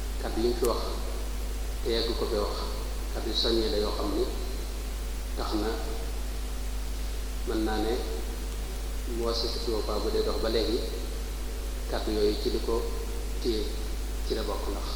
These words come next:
léeg-léeg nit xëy na war a nar a daj wala seytaane nar koo dugg, wala bakkanam man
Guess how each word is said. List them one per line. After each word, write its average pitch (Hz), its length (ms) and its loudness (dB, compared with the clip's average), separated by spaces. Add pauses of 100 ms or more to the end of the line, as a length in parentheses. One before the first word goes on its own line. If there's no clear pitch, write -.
(260)
léeg-léeg 113 300 0
nit 110 260 2
xëy 123 160 0
na 110 100 0 (380)
war 107 160 0
a - 20 -2 (100)
nar 110 120 2
a 107 100 0 (1200)
daj 113 200 0 (720)
wala 110 160 -2
seytaane 107 400 0
nar 170 240 0
koo 107 80 0
dugg, 110 200 -2 (840)
wala 110 180 0
bakkanam 110 460 0
man 107 180 2